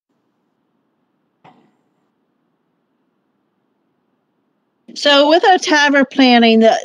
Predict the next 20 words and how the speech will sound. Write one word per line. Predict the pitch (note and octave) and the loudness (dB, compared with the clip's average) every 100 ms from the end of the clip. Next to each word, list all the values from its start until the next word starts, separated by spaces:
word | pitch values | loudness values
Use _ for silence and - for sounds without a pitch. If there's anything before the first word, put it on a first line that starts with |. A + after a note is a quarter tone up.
| - | -6
the | A3+ A3+ | -2 -2
thing | C#4+ C#4+ C4+ | 0 -2 0
is, | B3 A#3 | 0 0
is, | A3+ G#3 | 0 0
is | G3+ F#3 - - - _ _ - | 0 -2 -6 -12 -14 _ _ -6
I | G3 A3 | 0 2
like | A3 A3+ | 0 0
to | A3 | -4
say | - A3 G#3+ | 0 0 0
up | G#3 | -2
front, | - G#3 G3 | -2 -2 0
it's | E3+ F#3+ | -2 -2
very | A3 A#3 A#3 | 0 2 0
customizable. | - A3+ G#3+ A3+ G3 F3 E3+ E3 C#3+ A#2+ - _ _ _ _ _ _ _ G#3 | 0 -2 0 -2 0 0 0 -2 -4 -6 -6 _ _ _ _ _ _ _ 0
We | A#3+ | 2
have | B3 B3 A#3 | 2 2 2
a | A3+ | 0
generic | A3+ G#3 G#3+ G#3+ A#3 B3+ C4 - _ - | 2 0 2 2 2 2 -2 -12 _ -18
tavr | G3 G#3 G#3 A3+ | -4 -2 0 0
worksheet. | A3+ A#3 A#3+ - C#4+ C#4+ D#4 - | 0 0 -2 -4 -2 -2 -4 -12